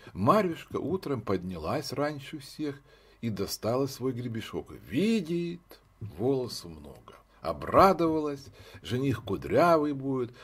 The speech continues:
побежала к подружкам похвастаться. Те глядят, что-то не вовсе ладно. Дивятся,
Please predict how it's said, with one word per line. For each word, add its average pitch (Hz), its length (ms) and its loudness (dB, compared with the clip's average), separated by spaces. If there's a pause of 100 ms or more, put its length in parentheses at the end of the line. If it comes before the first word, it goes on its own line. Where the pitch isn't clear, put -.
(100)
побежала 107 560 2
к - 100 -14
подружкам 98 600 -2
похвастаться. - 960 -6 (300)
Те 135 220 8
глядят, 95 840 -2 (580)
что-то 139 640 0 (800)
не 95 160 -2
вовсе 113 440 -2
ладно. 151 520 2 (560)
Дивятся, 117 720 2